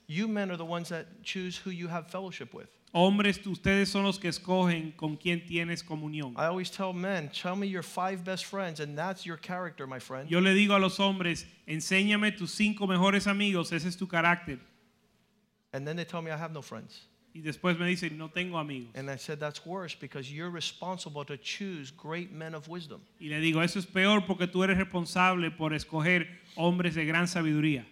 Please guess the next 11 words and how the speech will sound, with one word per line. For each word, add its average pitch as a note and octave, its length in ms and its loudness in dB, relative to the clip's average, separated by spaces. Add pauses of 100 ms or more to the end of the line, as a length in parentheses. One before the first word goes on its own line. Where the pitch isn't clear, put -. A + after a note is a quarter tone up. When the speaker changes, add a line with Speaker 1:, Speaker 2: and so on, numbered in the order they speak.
(140)
Speaker 1:
Who'll D3+ 120 -8
be D#3 180 -8
able F#3 180 -6
to, E3+ 320 -8 (200)
to D3 320 -10
sharpen F#3+ 580 -6
you. B2 120 -12 (200)
Speaker 2:
Que E3 100 -2
te E3 160 -2
pueden F#3+ 340 6
afilar. F3 640 2